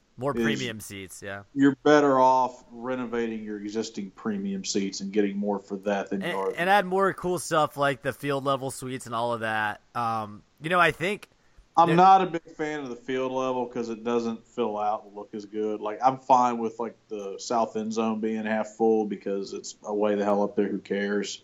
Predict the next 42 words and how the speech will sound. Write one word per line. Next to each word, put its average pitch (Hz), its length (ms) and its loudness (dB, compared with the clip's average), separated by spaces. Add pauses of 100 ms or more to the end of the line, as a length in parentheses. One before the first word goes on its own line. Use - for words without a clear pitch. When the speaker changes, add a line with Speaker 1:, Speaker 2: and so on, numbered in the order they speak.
(360)
Speaker 1:
Well, 160 100 -2
I 151 60 2
think, 254 340 -2
I 170 120 4
think 214 180 -2
part 175 240 6
of 175 60 4
the 147 80 2
reason 156 280 0
they 139 120 0
moved 147 260 0
the 143 60 0
students 143 400 -4
to 175 80 0
the 175 100 0
south 139 260 4
end 131 120 -6
zone 123 180 -2
was 120 120 -4
'cause 123 140 -4
I 139 120 6
was 165 160 0
hearing 156 320 -2
people 135 240 0
didn't 135 180 -2
wanna 139 220 0
sit 143 400 -2
in 127 80 -6
the 120 100 -4
field 175 320 2
level 131 240 4
because 127 260 4
they 135 80 6
were 127 120 6
getting 123 200 0
drinks 139 380 0
thrown 135 180 2
on 123 140 4
them 120 100 2
by 113 140 6
the 104 100 -2
students. 127 600 -4